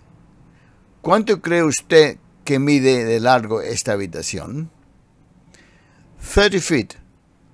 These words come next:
I should say. Treinta millas, yo diría. The classroom is fifteen feet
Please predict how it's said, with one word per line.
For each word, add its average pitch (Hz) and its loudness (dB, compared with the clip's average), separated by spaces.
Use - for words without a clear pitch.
I 104 -8
should 98 -8
say. 127 -4
Treinta 180 2
millas, 120 -2
yo 107 -2
diría. 90 -6
The 110 -8
classroom 196 0
is 151 0
fifteen 180 -2
feet 160 -2